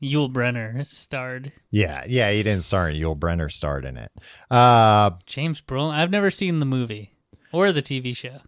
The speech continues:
Speaker 2: Um, I think I did watch at least part of the movie before the T V show came out 'cause I was interested in the T V show. The T V show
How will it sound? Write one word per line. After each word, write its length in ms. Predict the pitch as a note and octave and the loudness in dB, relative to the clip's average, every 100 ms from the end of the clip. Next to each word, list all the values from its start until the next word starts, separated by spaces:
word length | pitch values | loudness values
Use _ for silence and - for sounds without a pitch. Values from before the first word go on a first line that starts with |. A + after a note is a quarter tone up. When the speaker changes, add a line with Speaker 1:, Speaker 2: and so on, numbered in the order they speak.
| _ _ _ _ - - - - | _ _ _ _ -4 -2 -4 0
Speaker 2:
Um, 480 | D3+ D#3 E3 D#3+ D#3 _ _ | 4 6 6 2 0 _ _
I 120 | B2 C#3+ | -2 -2
think 340 | - D4+ D4+ | 0 0 4
I 140 | C#4+ | 2
did 420 | F#3 G#2+ C#3 C#3+ B2 | 2 2 4 6 4
watch 1120 | G#2 G#2+ G#2+ G#2 F#2+ - - - - - - _ _ _ _ _ _ - | 2 4 4 4 2 -2 -2 -2 -2 -4 -8 _ _ _ _ _ _ -2
at 100 | C3 | 2
least 280 | C3+ D3 - | 4 2 0
part 260 | - C3 | 4 6
of 60 | B2 | 6
the 60 | A2 | 6
movie 520 | G#2+ G2 G2 F#2+ F#2 | 4 4 4 2 0
before 500 | E2+ G2 - G#2+ G#2+ | 0 -4 0 2 4
the 120 | F#2+ | 2
T 200 | - G#2+ | 0 0
V 200 | F#2+ F#2 | 2 0
show 260 | - F#2+ E2 | 2 0 0
came 320 | - F2+ E2 | -2 0 2
out 300 | E2 D2+ D#2 | 0 -2 -2
'cause 180 | F#2 F2 | -2 0
I 60 | |
was 180 | E2+ D#2+ | 0 2
interested 380 | F2 E2+ D#2+ F#2+ | 0 0 -4 -2
in 80 | E2+ | -2
the 100 | D#2 | -2
T 200 | - E2+ | -2 -2
V 120 | D#2 | -2
show. 200 | D2 E2+ | -2 -4
The 160 | D#2+ F#2+ | -2 -2
T 180 | - | 0
V 220 | F#3 D3+ C3 | 2 2 2
show 640 | - B2 A2 G#2 G2 F#2 | 2 4 6 6 4 2